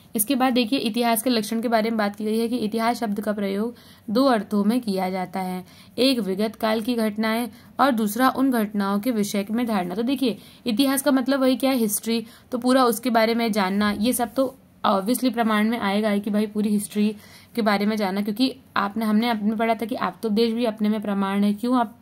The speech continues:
आप्तोपदेश? क्योंकि वो आपको जो है नॉलेज दे रहा है, राइटफुल नॉलेज। तो जो जो चीज़ें आपको राइटफुल नॉलेज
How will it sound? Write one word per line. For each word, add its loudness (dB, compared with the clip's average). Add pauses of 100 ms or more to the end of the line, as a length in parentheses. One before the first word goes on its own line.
आप्तोपदेश? -4
क्योंकि 0 (440)
वो 2
आपको 2
जो 2
है 2
नॉलेज 4
दे 2
रहा 0
है, 0
राइटफुल 0
नॉलेज। 2
तो -2
जो 0
जो 2
चीज़ें -2
आपको 0
राइटफुल 0
नॉलेज 0